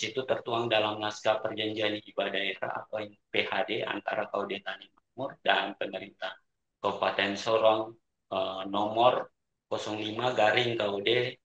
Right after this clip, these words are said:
garing T M garing titik tiga dua ribu tiga, dua ribu dua puluh tiga. Eh, itu telah ditandatangani pada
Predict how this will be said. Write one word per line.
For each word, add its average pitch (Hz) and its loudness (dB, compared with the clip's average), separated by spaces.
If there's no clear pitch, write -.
garing 110 4
T 113 0
M 113 2
garing 110 0
titik 107 -6
tiga 117 2
dua 104 4
ribu 101 2
tiga, 104 -10
dua 110 4
ribu 95 -4
dua 90 -6
puluh 90 -10
tiga. 101 -4
Eh, 92 6
itu 123 -2
telah 110 6
ditandatangani 101 -2
pada 98 2